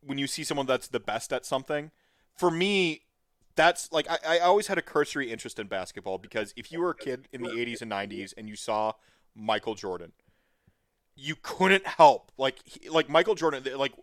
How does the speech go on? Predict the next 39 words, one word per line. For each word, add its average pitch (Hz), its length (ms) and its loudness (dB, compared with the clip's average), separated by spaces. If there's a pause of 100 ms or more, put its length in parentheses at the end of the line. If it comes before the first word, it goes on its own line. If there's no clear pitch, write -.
(120)
the, 135 280 0 (260)
you 165 140 -10
couldn't 262 180 2
help 185 240 6
but 135 180 0
not 139 380 4
be 135 160 -8
interested 117 300 -8
in 98 80 -8
basketball. 90 560 -8 (300)
From, 156 280 4
from 147 320 -4 (180)
Space 180 340 4
Jam 160 340 4
to 151 100 -8
the 131 80 -6
Gotta 139 200 6
Be 143 140 -4
Like 135 180 0 (100)
Mike 123 440 0
ad 127 220 0
campaigns, 120 640 -6 (260)
I've 135 300 2
always 151 340 4
played 135 240 0
video 123 180 -2
games 117 220 -4
and 113 100 -18
tabletop 113 440 -4
gaming. 110 320 -6
So, 117 180 -4
like, 113 280 0 (440)
was 127 240 -10
it 123 100 -6
Matt? 131 300 2
Uh, 123 300 4
it 131 80 -2
was, 123 200 -6
uh, 110 420 0